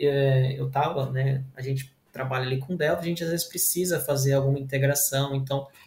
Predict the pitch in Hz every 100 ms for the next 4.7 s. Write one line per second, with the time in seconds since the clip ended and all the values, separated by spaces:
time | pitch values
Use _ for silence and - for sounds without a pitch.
0 | _ 151 233 233 165 220 - 220 - 202
1 | 139 135 131 131 131 - 131 135 127 -
2 | - - 131 131 139 139 135 127 131 131
3 | 131 147 147 147 170 - 196 190 196 196
4 | 196 196 196 214 147 131